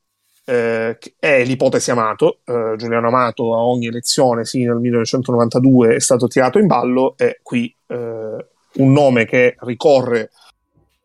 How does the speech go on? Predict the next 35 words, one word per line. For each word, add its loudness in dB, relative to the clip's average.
ancora 2
ora, 0
eh, -18
dopo -14
tutti -14
questi -8
anni -4
nel -14
basket, -4
eh, -6
non -4
si -10
capisce -4
nemmeno 0
perché, 0
eh, -6
e -6
viene, -4
la -2
su-, -2
il -6
suo 0
parere 0
viene -10
sentito -8
come -8
un -10
parere 2
molto 0
illustre, 0
è -4
quello 2
di 2
Valerio 0
Bianchini. -14